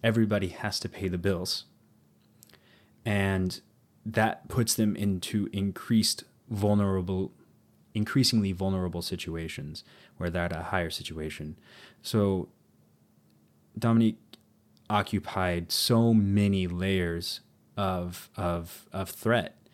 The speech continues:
If we wanna break it down somewhat coldly, she was a person of color, she was Black, she was a transgender woman. And those two things right there already put her at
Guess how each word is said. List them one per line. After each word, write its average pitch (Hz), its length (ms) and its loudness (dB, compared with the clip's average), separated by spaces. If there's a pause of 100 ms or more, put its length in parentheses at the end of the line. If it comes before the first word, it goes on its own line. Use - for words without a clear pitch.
(800)
If - 460 -4
we 98 200 -2
wanna 95 260 0
break 95 320 2
it 85 160 -6
down 90 480 -2 (1000)
somewhat 135 440 4
coldly, 107 600 2 (680)
she - 160 0
was 98 180 2
a 95 240 2 (720)
person 110 280 2
of 113 100 -2
color, 78 240 -4
she - 140 -8
was 92 100 -4
Black, 78 380 -12 (180)
she - 140 -14
was 95 160 0
a 76 60 -6
transgender 82 560 -6
woman. 80 360 -6 (600)
And 95 220 2
those 131 220 8
two 123 160 2
things 104 240 0
right 92 180 2
there 95 260 2
already 95 300 4
put 92 240 -4
her 98 160 0
at 92 280 -4